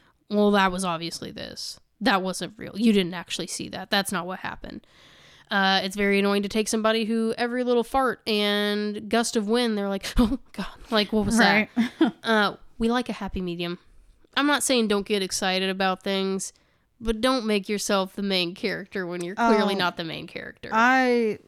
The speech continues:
Speaker 2: would be remiss if I didn't talk about when I screamed at Waverly at a bird. <laughs>
Speaker 1: Wait, <laughs> what?
Speaker 2: Were you not in the hallway?
Speaker 1: I'm
Speaker 2: It, Cody and I were walking past a room,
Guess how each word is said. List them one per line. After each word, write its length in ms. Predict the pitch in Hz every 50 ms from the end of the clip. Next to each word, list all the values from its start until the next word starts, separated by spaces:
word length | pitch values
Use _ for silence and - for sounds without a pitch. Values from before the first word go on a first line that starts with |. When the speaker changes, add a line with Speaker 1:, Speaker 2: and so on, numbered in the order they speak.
| - -
Speaker 2:
would 320 | - 214 208 208 208 190 190
be 200 | 196 196 190 185
remiss 460 | 185 175 185 196 196 190 185 180 -
if 140 | 196 185 190
I 120 | 185 180
didn't 260 | 175 175 175 175 170
talk 240 | - 190 175 180 175
about 260 | 180 170 175 170 175 160
when 120 | 180 175
I 180 | 170 170 170 170 -
screamed 680 | - - - - - - 214 214 220 233 240 233 208
at 120 | 190 175
Waverly 760 | 180 185 180 196 208 208 202 185 180 175 175 170 170 175 - _ -
at 160 | - 196 185 180
a 60 | 175
bird. 640 | 170 - - 190 196 196 196 185 170 160 170 175 - _ - - - -
<laughs> 280 | - 330 - - - -
Speaker 1:
Wait, 300 | 320 370 381 349 311 254
<laughs> 100 | - - 302 285 269
what? 460 | 262 247 - - - - 359 415 - - - _ _ -
Speaker 2:
Were 140 | 240 262
you 160 | 285 302 339 370
not 240 | 403 415 392 311 285
in 120 | 311 311
the 80 | 302 285
hallway? 680 | 254 269 269 277 285 294 294 294 294 294 285 - - - -
Speaker 1:
I'm 280 | 226 277 311 269 226 214
Speaker 2:
It, 40 | - - _ _ -
Cody 320 | - 233 247 277 294 294 294
and 100 | 269 262
I 120 | 247 254
were 160 | 247 247 233
walking 420 | 220 208 208 214 214 226 220 220 208
past 440 | 196 196 190 190 196 190 - - -
a 100 | 196 190
room, 440 | 175 180 196 214 220 214 208 208 202